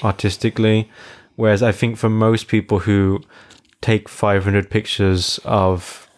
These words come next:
you know, the Leaning Tower of Pisa or whatever, they are doing it solely so that they can post it on their Facebook or their Instagram to, like, have this marker of,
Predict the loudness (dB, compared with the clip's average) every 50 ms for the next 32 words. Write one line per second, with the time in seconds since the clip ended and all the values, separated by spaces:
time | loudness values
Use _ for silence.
0 | _ -4 -2 -2 0 2 0 0 -2 -6 _ _ -20 -20 -12 -4 -2 0 2 2
1 | 2 2 2 2 0 0 0 -2 -2 0 0 0 0 -2 -2 0 0 2 2 2
2 | 2 2 0 0 0 0 0 0 0 0 -2 -2 -2 -4 -4 -4 -10 -20 -20 -20
3 | -20 -20 -20 _ _ _ _ _ _ -10 -8 -8 -2 0 0 2 2 2 2 2
4 | 0 2 2 4 4 2 2 2 2 0 -2 -2 -4 -2 0 0 0 0 2 2
5 | 2 2 0 0 0 0 0 0 0 -2 -2 -2 -2 -6 -8 -2 -2 -2 -2 -2
6 | -4 -4 -4 -2 -2 0 0 0 2 2 2 2 2 2 0 -2 -4 -10 -6 -4
7 | -2 -2 -2 -4 -6 -8 -8 -2 -2 0 0 0 -2 0 -2 -2 -4 -4 -6 -6
8 | -4 -4 -4 -4 -4 -6 -4 -4 -2 0 0 0 -2 -4 -10 _ -18 -20 -20 -20
9 | -20 -20 -20 -20 _ _ _ _ _ -6 -4 -2 -2 -2 0 0 -2 -2 0 -2
10 | 0 2 2 4 2 0 0 -2 -4 0 0 0 -2 -2